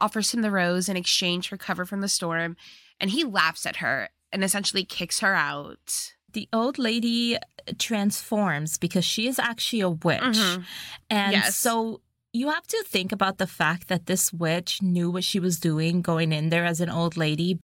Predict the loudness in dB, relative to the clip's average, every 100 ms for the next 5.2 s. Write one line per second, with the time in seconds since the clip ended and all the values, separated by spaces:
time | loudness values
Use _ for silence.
0 | -4 0 2 2 -2 -4 -2 -2 0 0
1 | 0 0 0 -4 -4 -2 0 2 2 0
2 | 0 0 2 0 0 -2 0 2 2 2
3 | 2 0 0 -6 -20 -20 _ -4 0 2
4 | 2 0 0 0 -2 0 -2 -2 -8 -4
5 | -4 -4